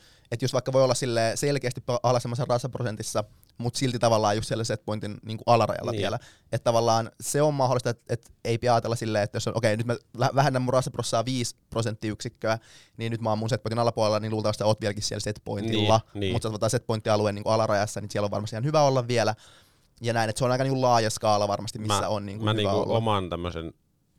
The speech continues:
Speaker 2: tämmösen niin kun kokemusasiantuntijuuden pohjalta, niin mä sanoisin, että mulla se on about kymmenen kiloa.
Speaker 1: Joo.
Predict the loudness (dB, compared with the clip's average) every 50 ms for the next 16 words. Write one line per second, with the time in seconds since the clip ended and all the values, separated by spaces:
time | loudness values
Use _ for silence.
0 | _ _ _ _ _ _ -16 -12 -12 -12 -12 -12 -12 -12 -12 -14 -14 _ -10 -8
1 | -6 -6 -8 -8 -10 -12 -12 -10 -10 -12 -10 -10 -12 -14 -12 -12 -10 -10 -10 -10
2 | -10 -10 -10 -10 -10 -10 -10 -10 -10 -10 -10 -8 -8 -10 -10 -10 -10 -10 -8 -6
3 | -6 -6 -6 -6 -8 -8 -8 -10 -8 -8 -8 -10 -10 -12 -14 -14 -12 -14 -14 _
4 | _ _ _ _ _ -12 -10 -8 -6 -6 -8